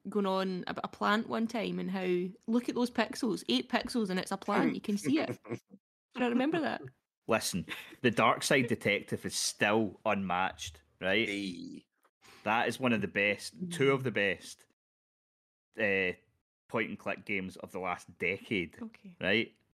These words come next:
Speaker 3: If you want me to bring that up as number one,
Speaker 1: <laughs>
Speaker 3: don't fucking tempt me, right? But, um, no, I, I, the, the art style of the thing is absolutely brilliant. And I, I did actually really click with the turn-based, uh,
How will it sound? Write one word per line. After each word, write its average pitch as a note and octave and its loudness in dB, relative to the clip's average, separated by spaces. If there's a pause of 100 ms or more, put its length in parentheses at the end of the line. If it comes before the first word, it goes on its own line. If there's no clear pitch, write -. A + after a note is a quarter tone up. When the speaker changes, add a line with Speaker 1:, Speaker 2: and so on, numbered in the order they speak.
(200)
Speaker 3:
If - -14
you G#2+ 2
want A2+ 2
me A#2+ -2
to A#2 -6
bring A2 0
that F2+ 2
up B2+ -4
as C3 -2
number A#2+ 2
one, F#2 -2
Speaker 1:
<laughs> - -2
Speaker 3:
don't A#2 -2
fucking - 0
tempt F#2+ 0
me, B2 0
right? G#2+ 2 (680)
But, G#2+ 4
um, G2 2
no, A#2 4
I, G#2+ 6 (120)
I, G2+ 0
the, G#2+ -2 (260)
the B2 -2
art G2+ -2
style F#2+ -2
of F2+ -2
the F2 -8
thing F2 -4
is F2 -8 (140)
absolutely F2+ -4
brilliant. E2+ -6 (160)
And A2+ 4
I, A#2 4
I A#2 2
did A#2 4
actually G2 0
really F2+ -4
click - -4
with G2+ -6
the F2+ -2
turn-based, F#2 -6
uh, F2+ 2